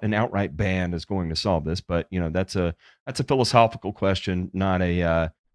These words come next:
uh, not necessarily one of policy here. Uh, the last one here is Ukraine farmers stalled, fueling fears of global food shortages. Reuters coming in with the thunder here. Uh,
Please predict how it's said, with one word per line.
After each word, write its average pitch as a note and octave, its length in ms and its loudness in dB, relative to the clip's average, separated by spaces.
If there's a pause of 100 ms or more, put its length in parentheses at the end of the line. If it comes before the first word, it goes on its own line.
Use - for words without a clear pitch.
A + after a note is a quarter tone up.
(240)
uh, F2 120 -4
not F#2+ 200 0
necessarily F2 460 0
one D#2 160 0
of D2 80 -4
policy D2 420 -2
here. D2+ 200 -4 (420)
Uh, G3 380 8
the G3+ 300 6
last A3 320 4
one A3+ 160 6
here A3 200 6
is F#3 300 4
Ukraine G#3+ 540 4
farmers G3+ 420 4
stalled, F3+ 420 6
fueling F#3+ 320 2
fears F3 420 2
of A2+ 200 0
global D3+ 400 4
food E3+ 380 2
shortages. B2 640 2 (480)
Reuters E3+ 500 4
coming G3 240 6
in F3 160 6
with D3 140 4
the G#2+ 80 -4
thunder D#3+ 360 4
here. G#2+ 360 4 (440)
Uh, D3+ 380 6